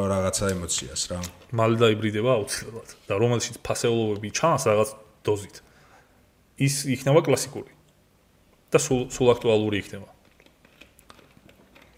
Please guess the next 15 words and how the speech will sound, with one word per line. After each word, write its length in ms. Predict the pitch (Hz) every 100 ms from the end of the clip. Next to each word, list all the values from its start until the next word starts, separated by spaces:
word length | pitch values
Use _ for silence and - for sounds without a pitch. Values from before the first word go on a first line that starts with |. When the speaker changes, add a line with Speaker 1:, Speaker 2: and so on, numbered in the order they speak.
| - -
Speaker 1:
თუმცა 400 | - 117 117 147 147 - -
უფრო 400 | 107 - 123 123 123 -
ნაკლებად 500 | 110 92 - 101 104
მოხმარებადი, 600 | 101 82 95 85 69 67
ესე 220 | 71 76 73
ვიტყვი. 300 | - - - - _ _ - - - - -
Speaker 2:
ნაკლებად 420 | 117 147 151 147
მოხმარებად 580 | 139 131 147 139 139 143 139 - - -
მე 140 | - 139
არ 120 | 131
ვიტყვი, 240 | 107 90 101
მე 120 | 113
ვიტყვი 260 | 131 - 180
ძნელს. 440 | 120 123 113 90 -
ანუ, 220 | 117 101